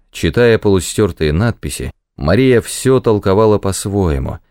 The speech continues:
везде находила подтверждение своим безудержным вымыслам. Она говорила себе, что такая-то статуя изображает юношу Августа, и уже никто не мог бы уверить девочку, что это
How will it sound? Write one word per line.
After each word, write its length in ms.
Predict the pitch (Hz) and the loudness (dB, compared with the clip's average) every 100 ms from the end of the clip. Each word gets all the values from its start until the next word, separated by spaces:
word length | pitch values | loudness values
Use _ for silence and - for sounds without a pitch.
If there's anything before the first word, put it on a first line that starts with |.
| _ - | _ -10
везде 720 | 71 76 69 71 98 127 95 | -2 -2 -2 -2 0 2 2
находила 480 | 82 92 98 104 | 0 0 2 2
подтверждение 1000 | 92 87 - 78 78 78 90 123 92 76 | 0 -4 -4 -2 0 0 0 2 2 0
своим 420 | - 95 113 101 | 0 0 2 2
безудержным 880 | 85 98 82 104 98 98 85 90 90 | 2 0 2 0 2 0 0 -2 -2
вымыслам. 680 | 85 90 76 67 - 53 101 _ _ _ _ _ | -2 -2 -2 -4 -8 -10 -12 _ _ _ _ _
Она 300 | 76 82 85 | -2 0 0
говорила 540 | 76 71 73 107 92 | 0 0 0 2 2
себе, 260 | 76 67 62 | 0 -4 -6
что 180 | - 78 | -6 -6
такая-то 600 | - 82 90 82 73 69 | -4 -2 0 0 -2 -4
статуя 720 | - - 117 104 67 67 87 | -8 -4 -2 -2 -6 -2 0
изображает 640 | 90 90 92 90 123 117 95 | 2 2 2 2 2 0 -2
юношу 720 | 73 107 117 107 - 107 - | -2 0 2 0 -2 -6 -6
Августа, 720 | 120 101 69 67 67 - - - _ _ _ _ | -4 -2 -2 -6 -8 -10 -12 -16 _ _ _ _
и 100 | - | -2
уже 280 | 143 131 135 | 0 2 2
никто 600 | 127 117 - 131 123 104 | 2 -2 -4 0 2 4
не 160 | 87 90 | 2 2
мог 240 | 98 82 | 0 0
бы 180 | 85 82 | 0 2
уверить 420 | 80 95 80 67 | 2 2 0 -2
девочку, 480 | 90 123 82 - 73 | 0 2 0 -4 -12
что 180 | - 123 | -2 0
это 320 | 120 110 | 2 0